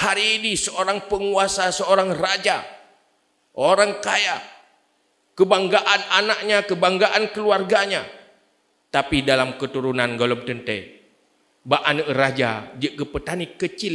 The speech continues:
yang sengsara. Tapi tidak apa-apa. Kalau sunnah Islam, sunnah Rasulullah, peradaban sosial,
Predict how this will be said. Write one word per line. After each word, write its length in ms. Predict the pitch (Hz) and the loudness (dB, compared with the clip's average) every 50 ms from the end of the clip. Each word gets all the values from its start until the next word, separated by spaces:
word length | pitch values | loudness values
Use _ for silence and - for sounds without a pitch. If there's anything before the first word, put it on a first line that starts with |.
| 151 | -2
yang 160 | 143 131 131 - | -2 -2 -2 -4
sengsara. 640 | - 143 135 120 104 - 131 127 127 123 127 110 92 - - - - _ _ _ _ _ _ _ _ _ _ _ _ _ _ _ _ _ _ _ _ _ _ _ _ _ _ _ _ _ _ _ _ _ _ _ _ - | -6 -6 -6 -6 -8 -6 -4 -4 -4 -2 -4 -4 -4 -8 -14 -20 -20 _ _ _ _ _ _ _ _ _ _ _ _ _ _ _ _ _ _ _ _ _ _ _ _ _ _ _ _ _ _ _ _ _ _ _ _ -2
Tapi 200 | 175 180 - - 220 | -2 -2 0 0 -2
tidak 320 | - 208 190 - 196 196 | 2 2 2 2 0 -2
apa-apa. 560 | 196 190 180 196 190 - 147 127 - - - - _ _ _ _ _ _ _ _ _ _ _ _ _ _ _ _ _ _ _ _ _ _ _ - - | -4 -4 -4 -4 -4 -6 -10 -10 -10 -14 -18 -20 _ _ _ _ _ _ _ _ _ _ _ _ _ _ _ _ _ _ _ _ _ _ _ -4 2
Kalau 240 | 202 185 185 190 185 | 4 4 4 4 2
sunnah 560 | - - - 269 262 254 233 196 180 214 - | 0 -2 -4 -4 -2 0 0 0 -2 -2 -4
Islam, 480 | 190 - - - 139 123 101 - - - | -4 -4 -4 -4 -4 -4 -4 -6 -8 -8
sunnah 480 | - - 240 240 240 233 214 190 180 | -6 -4 -4 -2 -2 -2 -2 -2 0
Rasulullah, 640 | 175 170 165 - - 208 202 175 135 113 107 87 - - - - - _ | 0 0 0 0 0 -2 -2 -2 -2 -4 -6 -8 -8 -16 -20 -20 -20 _
peradaban 640 | - 151 156 160 160 160 185 202 196 196 202 208 196 | -4 0 0 0 2 4 2 2 2 2 0 0 0
sosial, 560 | 190 - 196 180 - - 175 156 123 107 | 0 0 0 0 0 -2 -2 -4 -4 -4